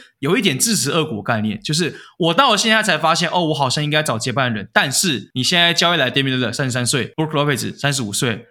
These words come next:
然后 Middleton 大伤过后，他现在三十二岁，后面有接班人吗？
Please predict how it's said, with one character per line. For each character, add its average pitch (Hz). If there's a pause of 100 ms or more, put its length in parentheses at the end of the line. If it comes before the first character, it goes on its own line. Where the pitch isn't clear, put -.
然 170
后 202
Middleton 180
大 202
伤 196
过 196
后， 185
他 180
现 180
在 165
三 170
十 143
二 135
岁， 135 (180)
后 311
面 302
有 202
接 220
班 254
人 165
吗？ 165